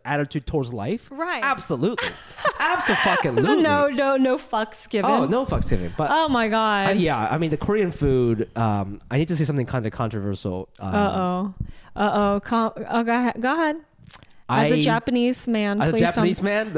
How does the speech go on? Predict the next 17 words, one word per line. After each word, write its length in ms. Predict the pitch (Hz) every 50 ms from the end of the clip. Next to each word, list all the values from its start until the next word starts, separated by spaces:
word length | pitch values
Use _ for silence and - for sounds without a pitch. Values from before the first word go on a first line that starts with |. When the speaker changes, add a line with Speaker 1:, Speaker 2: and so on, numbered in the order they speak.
| 127 127
Speaker 1:
I'm 120 | 127 151
gonna 80 | 151 131
get 100 | 123 117
canceled 360 | - 123 107 104 - 151 135
for 100 | - 143
saying 260 | 135 - 123 110 117 123
this, 120 | 139 139
but, 120 | - - 110
like, 200 | 104 95 - - -
I 560 | - 104 131 147 156 180 202 214 226 247 262 269 - - _ _ _ - - _ _ _
can't 520 | - - - - 135 139 147 165 180 - - - _ _
eat 360 | - 110 107 127 170 - - - - -
a 60 | 113
lot 180 | 107 110 117 110
of 80 | 113
Korean 360 | - - - 101 98 101 120 135
food 460 | - - 156 170 185 196 202 226